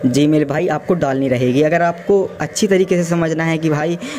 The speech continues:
two verification on कैसे on करते हैं तो comment box में comment कीजिए, मैं आपको बताऊंगा कि भाई टू verification कैसे on किया जाता है। तो दोस्तों, आपको उस तरीके से भाई आपका mobile number डाल लेना है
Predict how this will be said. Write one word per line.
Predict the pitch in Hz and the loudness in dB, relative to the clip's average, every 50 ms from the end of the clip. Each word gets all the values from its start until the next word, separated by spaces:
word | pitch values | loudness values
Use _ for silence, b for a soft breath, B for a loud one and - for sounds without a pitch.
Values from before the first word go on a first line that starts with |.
| 190 B | -8 B
two | - 175 | 0 2
verification | 165 165 165 156 160 147 165 151 175 160 | 2 2 2 2 2 0 0 0 0 0
on | 160 156 156 - | 2 0 2 0
कैसे | 170 156 - 156 | 0 0 2 2
on | 151 156 151 143 | 2 2 0 0
करते | 151 143 - - | -2 -4 -2 -2
हैं | 160 165 | -2 -2
तो | - 151 | -2 -4
comment | - 147 147 156 156 165 | -4 -4 -2 -2 -2 0
box | 156 156 147 - - | -2 -2 -4 -2 -2
में | 165 160 | -2 0
comment | - 147 147 156 170 160 - | 0 -2 -2 -2 -2 -2 0
कीजिए, | 165 160 151 175 202 214 B B B B B | -2 0 2 2 2 2 B B B B B
मैं | 156 147 | -2 -2
आपको | 143 135 - 147 | -2 -2 -2 -2
बताऊंगा | 131 139 143 - 151 156 165 170 175 | -2 -2 -2 -2 0 0 0 0 -2
कि | 170 - 180 165 | -2 -2 -4 -2
भाई | 151 147 151 156 | -2 -2 -2 0
टू | 151 160 | 0 0
verification | 147 147 143 139 - 151 139 - 151 | 2 2 0 0 -2 -2 -2 -2 -2
कैसे | 151 147 143 139 - - | 0 0 0 0 0 0
on | - 151 170 190 | 0 0 0 0
किया | 165 165 151 135 | 0 2 0 2
जाता | 120 127 120 - 127 | 2 0 -2 -2 -4
है। | 123 127 - B B B B B | -6 -6 -6 B B B B B
तो | 156 151 | -4 0
दोस्तों, | 143 170 175 170 - - 190 175 - - | 2 2 2 0 0 -4 -4 -4 -4 -8
आपको | - 156 160 156 - - 196 175 | -6 -6 -6 -6 -2 -2 0 0
उस | 170 165 - | 0 -2 -2
तरीके | - 170 160 160 160 170 165 | -2 -2 -2 0 0 -2 0
से | 165 170 | 0 0
भाई | 156 156 156 160 165 | -2 -2 -2 -2 -2
आपका | 156 156 - 165 | -2 -2 -2 -2
mobile | 147 143 139 143 156 156 160 | 0 2 2 2 2 0 0
number | 160 165 165 165 | -2 -2 -2 -2
डाल | 165 160 156 160 | -2 -2 0 0
लेना | 160 165 165 165 165 | 0 0 0 0 -2
है | 175 185 190 | -2 -4 -4